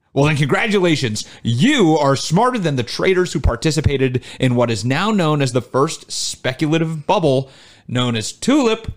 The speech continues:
mania. The bubble formed in the Dutch Golden Age of the sixteen hundreds,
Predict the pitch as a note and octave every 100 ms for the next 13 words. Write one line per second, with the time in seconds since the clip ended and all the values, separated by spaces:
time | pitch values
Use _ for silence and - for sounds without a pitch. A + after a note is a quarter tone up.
0 | _ - B2+ C#3+ A2+ F#2+ D2+ - - -
1 | - C3 A2+ F#3+ B3 C#4 - - D3+ B2
2 | A#2 C3 - - A#2+ G2 C3+ D#3+ - C#3+
3 | B2+ A2 F2+ F#2 G2 A2 B2 E3+ C#3+ -
4 | D#3 D3 B2 G#2+ G2 -